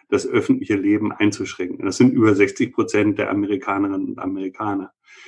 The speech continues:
Die Situation ist aber eben nicht nur wegen der Größe des Landes, sondern eben auch wegen der politischen Polarisierung und auch letztendlich eben wegen des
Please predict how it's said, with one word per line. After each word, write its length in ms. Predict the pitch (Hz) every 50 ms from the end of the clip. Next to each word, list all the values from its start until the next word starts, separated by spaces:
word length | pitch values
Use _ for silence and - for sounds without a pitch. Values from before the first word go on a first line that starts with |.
| - - - - _ _ _ _ _ _ _ _
Die 60 | 123
Situation 600 | 120 147 185 185 - 170 143 147 170 190 208 202
ist 180 | 190 135 - - - - _ _ _ _
aber 240 | - 123 135 139 160
eben 460 | 165 151 143 139 143 139 127 123 - -
nicht 400 | 143 135 131 151 147 - - 165
nur 200 | 156 143 135 127
wegen 240 | 131 127 123 123
der 100 | 120 113
Größe 400 | 107 117 123 127 139 135 135 123
des 180 | 117 110 101 -
Landes, 440 | 101 110 120 147 165 160 147 131 -
sondern 320 | - 127 120 120 120 120
eben 220 | - 123 110 117 120
auch 280 | - 123 123 123 123
wegen 220 | 123 120 117 113 110
der 140 | 110 107
politischen 1500 | 104 - _ - 117 104 117 135 131 - 135 123 - - 127 117 113 110 110 107 107 104 107 104 107 104 101 101 101 - _ _
Polarisierung 960 | 117 110 107 104 104 101 101 98 95 95 117 139 151 156 151 143 139 135 131 _ _ _ _ _ _ _ _ _ _ _ _ _ _ _
und 360 | - 123 143 147 - - -
auch 300 | 123 117 117 113 - - _ _ _ _ _ _ _ _ _ _ _ _ _ _ -
letztendlich 600 | - - - - 151 139 147 139 - - 139 139
eben 400 | 127 113 110 110 107 104 92 _ _ _ _ _ - - - - - - - - - - - -
wegen 300 | 104 110 113 120 117 107
des 400 | 113 107 98 - - - -